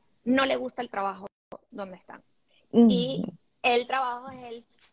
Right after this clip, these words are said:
Speaker 1: el generador de ese dinero que tú recibes.
Speaker 2: Así es.
Speaker 1: Entonces, lo primero que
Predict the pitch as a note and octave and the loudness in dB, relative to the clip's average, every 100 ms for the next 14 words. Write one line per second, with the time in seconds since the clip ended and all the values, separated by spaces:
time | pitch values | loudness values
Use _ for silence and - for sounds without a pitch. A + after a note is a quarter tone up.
0 | _ C4 C4 B3 A3+ G3+ G3+ G3 F#3+ - | _ -20 -16 -14 -10 -10 -10 -10 -12 -14
1 | _ C4 A3+ F#3 A3+ A3 A3+ F#3+ G3+ - | _ -6 -4 -4 -8 -12 -10 -8 -10 -12
2 | A#3+ - F#3 F#3 - - G#3+ A#3 F4+ C#4+ | -14 -12 -12 -10 -12 -10 -2 -2 2 0
3 | - - G3+ - - - B3 A#3 G#3+ - | 0 -2 -4 -4 -8 0 2 2 0 -4
4 | _ _ - C4 C4 B3 C4+ D#4+ F4+ | _ _ 2 2 2 -2 -2 -6 -8